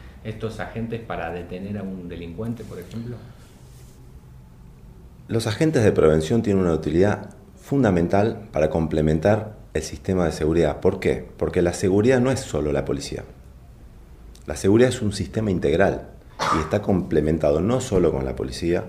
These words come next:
Speaker 2: sino también con los agentes de, de prevención, con el cuerpo de tránsito, con emergencias, con bomberos, con el same. El sistema integral de seguridad es múltiple. El rol de los agentes de prevención hoy es central, es muy importante para complementar el despliegue de seguridad que tiene la ciudad de Buenos Aires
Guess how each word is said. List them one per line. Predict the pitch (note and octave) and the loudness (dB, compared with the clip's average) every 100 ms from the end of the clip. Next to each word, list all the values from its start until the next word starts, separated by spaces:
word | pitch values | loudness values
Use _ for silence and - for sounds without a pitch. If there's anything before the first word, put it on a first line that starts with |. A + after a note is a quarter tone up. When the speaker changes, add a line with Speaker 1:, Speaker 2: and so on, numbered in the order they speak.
| - - - - | -12 -20 -20 -20
Speaker 2:
sino | - D2 D#2 | -10 -6 -2
también | D2+ D#2 D2 | 0 -2 -2
con | C2 C2 | -6 -6
los | C2 - | -6 -8
agentes | - D#2 D2+ C#2+ | -6 -6 -4 -6
de, | |
de | C2+ - - - - | -6 -6 -8 -10 -14
prevención, | - C2+ C2+ C2 - F2 D#2+ | -10 -6 -6 -6 -4 -2 -2
con | D2 | -4
el | C#2 C2+ | -4 -2
cuerpo | C2 C2+ C#2 | -2 -2 -2
de | C2 | -4
tránsito, | C2+ D#2 D#2 D2+ D2 C2+ C2 | -2 -2 -2 -4 -8 -8 -10
con | B1+ | -8
emergencias, | B1 B1 B1+ D#2 C#2+ C#2 C#2+ | -8 -10 -8 -6 -6 -6 -10
con | D2 C#2 C2+ | -10 -10 -8
bomberos, | C2 C#2 D2+ C#2+ C2+ - - - | -6 0 2 2 0 -8 -16 -14
con | - C2+ | -8 -6
el | B1+ | -4
same. | - D#2 C#2+ B1+ B1+ - | 0 0 0 -2 -6 -8
El | - | -12
sistema | - - B2 | -10 -4 -2
integral | F#2 D#2 D#2+ E2+ | 0 2 2 2
de | D2+ | 0
seguridad | C2 C2+ F2 A2+ - - - | -2 0 0 -2 -6 -18 -6
es | F2+ | -2
múltiple. | F2 D2 - - - - - - - - - | -2 -2 -6 -10 -12 -16 -20 -20 -20 -20 0
El | G2+ A2 | 2 4
rol | C#3+ D3 | 4 4
de | G2+ | 2
los | D2 - | 0 -4
agentes | - F#2 G2 F2+ | -4 -2 -2 -2
de | |
prevención | C#2+ C#2 C2+ - A2+ | -2 0 -2 -2 -2
hoy | G#2 | 0
es | A2 G#2 | 0 -2
central, | E2+ G#2 G2 | -4 0 0
es | D#2+ - | -2 -2
muy | A2+ | -2
importante | A#2+ F#2 F#2 A2 G#2+ | 0 0 0 0 0
para | G#2 D2+ - | 0 0 -2
complementar | D#2+ D#2 D#2 D#2 D#2 G#2 | -4 -2 0 0 2 2
el | F#2+ | 2
despliegue | F2+ - G2 G2+ | 0 -4 -2 0
de | F2+ | 0
seguridad | - D2 D#2 F2+ | 0 0 0 0
que | E2 | -2
tiene | D#2+ D#2 | -4 -4
la | D#2 | -4
ciudad | E2 | -4
de | D2+ | -4
Buenos | D2+ C#2 | -4 0
Aires | G2 A2+ - | 2 2 0